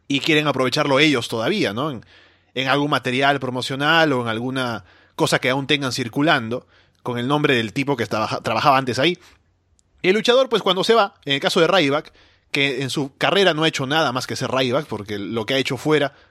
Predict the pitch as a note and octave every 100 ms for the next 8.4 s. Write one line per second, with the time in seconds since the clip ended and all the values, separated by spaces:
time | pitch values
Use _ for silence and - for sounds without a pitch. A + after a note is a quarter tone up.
0 | _ - A#2+ - D#3+ E3 C3+ A#2 D3+ D3+
1 | A#2 G2+ - D#3 A#2+ C#3+ D3 D3+ A#2 B2
2 | B2 B2 B2+ A2+ B2 B2 C3 A#2 B2+ A#2
3 | A2+ A2+ E3 C3 B2+ - - _ _ _
4 | _ _ - A#3+ C4+ B3 B3 F#3+ F3+ D#3
5 | E3+ A3 C3 - _ _ _ - C#3 A3
6 | A3 A3 F2+ - D#3+ F#3+ G3 G3 E3 A2+
7 | _ _ _ _ _ _ _ _ E3 F3+
8 | D#3+ D#3 G3 G3